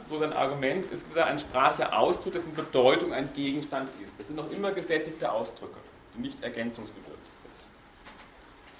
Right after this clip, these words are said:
Das sind klassische Eigennamen, sowas wie London, Kolumbus, Aristoteles, Platon, Gerald Posselt. Oder auch sogenannte Kennzeichnungen, ne, die Hauptstadt Englands, die Hauptstadt von Wien,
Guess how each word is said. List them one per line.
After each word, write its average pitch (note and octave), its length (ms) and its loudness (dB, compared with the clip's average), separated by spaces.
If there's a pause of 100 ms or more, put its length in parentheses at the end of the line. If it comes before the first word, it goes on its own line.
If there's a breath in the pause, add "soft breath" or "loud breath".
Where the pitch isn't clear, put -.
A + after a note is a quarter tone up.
(600)
Das B2+ 160 -2
sind G3+ 340 2
klassische C#3 580 0
Eigennamen, D#3+ 760 -2 (380)
sowas B2+ 280 -2
wie A#2+ 40 -6
London, D3 680 0
Kolumbus, C#3+ 560 -4
Aristoteles, C#3 840 -4
Platon, B2+ 600 -2
Gerald - 360 -6
Posselt. D#3+ 360 -2 (1000 loud breath)
Oder F3 260 8
auch - 60 8
sogenannte D3 640 4
Kennzeichnungen, C#3+ 1160 -2
ne, E3+ 140 -4
die E3 160 -6
Hauptstadt - 520 0
Englands, C3+ 500 -2
die C3 120 -8
Hauptstadt A#2 400 -2
von A2+ 260 -8
Wien, D#3+ 360 -6